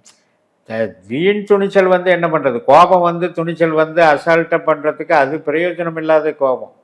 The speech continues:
அது வந்து இவங்களுக்கு செவ்வாய் கொடுத்துருவான். டென்ஷன்,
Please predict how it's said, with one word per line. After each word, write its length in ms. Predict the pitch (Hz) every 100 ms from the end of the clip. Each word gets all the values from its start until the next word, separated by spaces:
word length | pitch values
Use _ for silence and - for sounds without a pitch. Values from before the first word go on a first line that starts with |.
| _ _ _ _
அது 220 | - 123 147
வந்து 280 | 151 160
இவங்களுக்கு 280 | 160 143 139
செவ்வாய் 480 | 135 143 139 156 147
கொடுத்துருவான். 440 | 127 123 120 107 - _ _ _ _ _ _ _ _
டென்ஷன், 520 | 156 175 170 127 -